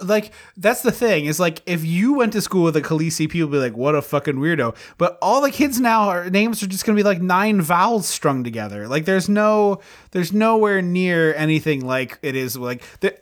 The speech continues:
Andrew would be the weirdo in twenty twenty-eight and in second grade.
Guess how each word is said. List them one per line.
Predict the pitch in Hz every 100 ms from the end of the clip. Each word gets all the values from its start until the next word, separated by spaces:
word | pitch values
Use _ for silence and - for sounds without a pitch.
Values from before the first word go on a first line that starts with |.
| _ 165
Andrew | 202 226 185 175
would | 156
be | 147 156
the | 139
weirdo | 143 139 113 90 85 -
in | 151 131
twenty | 120 - 147 131
twenty-eight | - 120 113 104 82 _ _ 131
and | 123 123
in | 131 131 131
second | - 135 120
grade. | 107 85 85